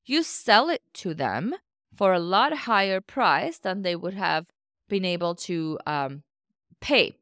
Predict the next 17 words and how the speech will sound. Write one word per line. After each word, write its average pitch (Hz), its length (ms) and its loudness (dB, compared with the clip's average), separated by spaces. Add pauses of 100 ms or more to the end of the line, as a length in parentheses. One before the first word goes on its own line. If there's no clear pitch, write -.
(140)
than 202 140 -2
they 220 80 0
would 233 140 -2
have 226 180 -4
paid 185 340 -2
originally 156 640 -4
if - 140 -12
you 160 80 -2
didn't 156 480 -6 (120)
take - 240 -4
over 147 200 -4
that 156 200 0
domain 147 300 -2
name 123 140 -4
for 147 160 -8
no 143 120 -4
reason. 107 300 -8